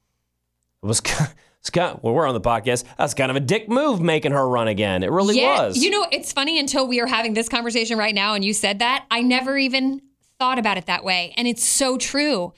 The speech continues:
Speaker 2: And you're right, for what? Okay, got the gold. Well, then meanwhile, she struggles to walk for the rest of her life. I mean,
Speaker 1: Yeah.
Speaker 2: I don't think it was that dramatic, but
Speaker 1: Well,
Speaker 2: she was, she was hurt.
Speaker 1: So as he was rolling through that a little bit further down here, 'cause I'm not gonna read this whole post to you, but a little bit further down, he said that he, he typed out some of the audio that you could hear between Carrie Strug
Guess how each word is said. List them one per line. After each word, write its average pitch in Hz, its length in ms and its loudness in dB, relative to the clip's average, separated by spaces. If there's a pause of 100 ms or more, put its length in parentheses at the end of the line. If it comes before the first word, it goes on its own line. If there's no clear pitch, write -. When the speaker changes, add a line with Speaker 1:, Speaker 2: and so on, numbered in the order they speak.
(200)
Speaker 2:
And 254 80 4
you're 294 220 0
right, 294 340 -2
for 285 140 -2
what? 277 340 0
Okay, 320 240 0
got 269 280 -2
the 269 40 -10
gold. 349 440 2 (340)
Well, 285 140 2
then 294 100 0
meanwhile, 294 400 0
she 302 160 2
struggles 294 460 -2
to 277 80 2
walk 269 260 0
for 269 80 0
the 240 80 2
rest 240 160 0
of 240 80 0
her 240 80 2
life. 226 260 0
I 254 60 0
mean, 233 80 -2
Speaker 1:
Yeah. 214 80 0
Speaker 2:
I 208 40 0
don't 190 100 -4
think 196 100 -2
it 202 60 -8
was 185 100 0
that 185 140 0
dramatic, 196 360 0
but 269 120 0
Speaker 1:
Well, 294 120 6
Speaker 2:
she 311 60 2
was, 311 260 -2
she 370 220 2
was 262 240 -2
hurt. 233 720 -4
Speaker 1:
So 151 380 0 (100)
as 151 160 2
he 165 80 0
was 139 140 0
rolling 160 220 2
through 151 100 2
that 139 60 4
a 127 100 0
little 139 80 0
bit 139 120 0
further 135 300 0
down 127 260 2
here, 120 160 2
'cause 104 120 -2
I'm 117 100 2
not 104 140 -2
gonna 98 100 0
read 95 100 0
this 92 120 0
whole 120 240 0
post 98 300 -2
to 110 80 0
you, 104 80 2
but 110 100 2
a 123 40 -2
little 190 180 2
bit 147 60 0
further 143 280 0
down, 131 300 2
he 123 140 0
said 127 320 0
that 120 140 0
he, 113 220 -2
he 123 120 2
typed 139 300 0
out 127 140 0
some 131 160 0
of 107 80 -2
the 120 140 0
audio 127 520 2
that 104 140 -2
you 113 80 0
could 110 140 -4
hear 160 240 0
between 117 320 -2
Carrie 127 300 0
Strug 107 400 0